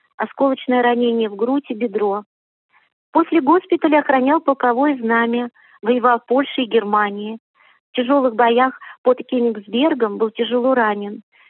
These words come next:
Черепно-позвоночное ранение, полная потеря зрения. Много было убитых и раненых.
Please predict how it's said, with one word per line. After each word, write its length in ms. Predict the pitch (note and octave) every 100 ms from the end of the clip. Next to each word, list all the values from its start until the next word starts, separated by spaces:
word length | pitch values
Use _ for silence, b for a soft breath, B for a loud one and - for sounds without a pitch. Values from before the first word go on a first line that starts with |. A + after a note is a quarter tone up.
| _
Черепно-позвоночное 1200 | - C#4 C4+ C4 B3+ A#3+ A#3+ A#3+ C4 - B3+ A#3+
ранение, 640 | A#3+ A#3 A#3 G#3+ G#3+ G#3+ -
полная 400 | - C4+ C#4+ C#4
потеря 480 | C4 A3 - A3 A3+
зрения. 600 | G#3 G#3+ G#3+ G3 G3 G#3 - _ _ _ _ _ _ _
Много 320 | B3 E4 D4+
было 220 | B3+ D4+
убитых 460 | D4+ A#3 C#4+ C#4 -
и 40 |
раненых. 600 | C4+ B3 A3+ A3+ A3 A3+